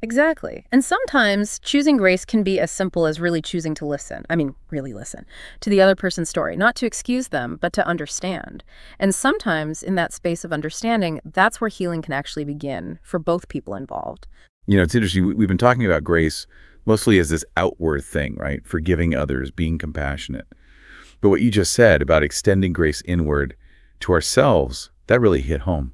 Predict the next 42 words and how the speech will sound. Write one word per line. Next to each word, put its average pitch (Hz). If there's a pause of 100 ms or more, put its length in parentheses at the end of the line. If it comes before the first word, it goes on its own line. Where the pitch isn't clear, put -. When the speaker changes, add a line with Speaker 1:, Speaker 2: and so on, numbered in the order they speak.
Speaker 1:
Absolutely. 165
Self-grace. 151
That's -
where 165
the 147
real 143
transformation 139
starts, 135
wouldn't -
you 127
say? 127
If -
we 190
can't 185
show 165
ourselves 135
compassion 143
and 135
forgiveness, 139
how 175
can 160
we 151
authentically 139
offer 120
it 127
to -
anyone 123
else? - (100)
Speaker 2:
It's -
like 78
we're 80
back 80
to -
that 78
image 76
of 65
the 67
ocean, 64 (460)
that 55
vast, 71
limitless 78
grace. 73